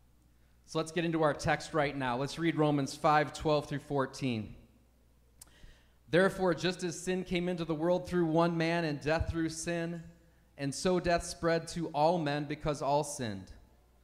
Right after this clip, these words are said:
For sin indeed was in the world before the law was given, but sin is not counted where there is no law. Yet death reigned from Adam to Moses, even over those whose sinning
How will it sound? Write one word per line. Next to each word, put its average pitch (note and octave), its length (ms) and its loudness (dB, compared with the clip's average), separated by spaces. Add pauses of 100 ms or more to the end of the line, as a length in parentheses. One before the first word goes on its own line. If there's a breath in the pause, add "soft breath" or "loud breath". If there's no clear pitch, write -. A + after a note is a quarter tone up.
(380 soft breath)
For F3+ 180 2
sin G3+ 300 4
indeed F#3+ 320 2
was E3 180 4
in G#3+ 220 4
the G3 80 2
world D#3 320 -2
before E3+ 280 -2
the E3 120 0
law D#3 260 4
was C#3+ 240 -2
given, C#3 400 -2
but C#3+ 220 -6
sin F#3+ 320 -4
is C#3 200 -4
not D3+ 400 2
counted B2+ 600 -4 (300 loud breath)
where D3 120 0
there D#3 140 4
is D#3+ 280 -4
no D3 180 0
law. A#2+ 520 -2 (1000)
Yet B2 320 -2
death A#2+ 320 -2
reigned D3 420 2
from C#3 220 -4
Adam C3 300 -2
to E3+ 120 0
Moses, B2 560 -2
even F3 360 -2
over E3+ 280 -2
those C#3+ 340 -2
whose B2+ 180 -6
sinning C3 600 -4